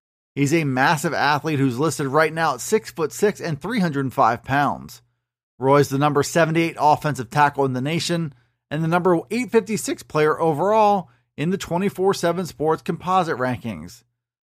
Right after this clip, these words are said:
Still, the Lions are high on his athletic profile. Roy will announce his decision on September twenty-second. In the two thousand twenty-three class, Penn State made more strides with last weekend's Lash Bash event.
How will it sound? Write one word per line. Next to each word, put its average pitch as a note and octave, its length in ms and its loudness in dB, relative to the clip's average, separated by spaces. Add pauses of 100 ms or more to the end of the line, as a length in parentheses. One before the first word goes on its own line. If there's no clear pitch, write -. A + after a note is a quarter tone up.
Still, E3+ 260 4
the C#3 140 2
Lions E3 320 4
are F3 100 4
high D3 340 4
on E3+ 180 2
his F#3 140 0
athletic D3+ 500 -2
profile. A2 760 0 (520)
Roy D3+ 280 6
will D3 120 6
announce D3+ 320 2
his D3+ 180 -2
decision E3 400 0
on D#3+ 220 -2
September E3 540 -4
twenty-second. D3+ 840 -4 (840)
In D#3 100 -4
the D#3 80 0
two G3+ 160 0
thousand E3+ 340 4
twenty-three E3 540 -4
class, G#3 400 2
Penn F#3 180 0
State F#3+ 260 4
made F#3 220 4
more F#3 280 0
strides G3 420 2
with - 160 -8
last D3+ 280 2
weekend's F3 440 -4
Lash C3 420 2
Bash E3+ 400 -2
event. B2+ 420 -4